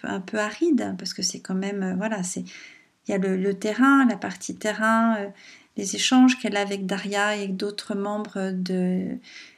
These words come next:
de, de, de, des Even, euh, c'est, c'est, c'est plus accessible. Puis après, il y a la partie où là on creuse, hein, la dimension anthropologique,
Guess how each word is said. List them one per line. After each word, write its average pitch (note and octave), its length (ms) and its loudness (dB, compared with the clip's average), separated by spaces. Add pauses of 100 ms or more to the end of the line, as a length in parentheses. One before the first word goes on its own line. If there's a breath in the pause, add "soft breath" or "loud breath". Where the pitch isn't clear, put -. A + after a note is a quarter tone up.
(300 loud breath)
de, G3 500 -4
de, F#3 360 -4
de, F#3 100 -4
des F#3+ 200 0
Even, G#3 680 -2 (440 loud breath)
euh, F#3+ 400 -4
c'est, - 260 -6
c'est, F#3+ 320 -4
c'est F#3 240 -6
plus A3+ 220 -4
accessible. A3 840 0 (460 soft breath)
Puis G#3 140 -6
après, A3+ 240 0
il A3+ 60 4
y - 20 2
a G3 60 2
la F#3 100 0
partie F3+ 440 -4
où A3 120 2
là F#3+ 160 0
on F3+ 120 2
creuse, A#3 460 4
hein, G3+ 280 0
la F#3 120 2
dimension F3+ 440 0
anthropologique, G3+ 840 -4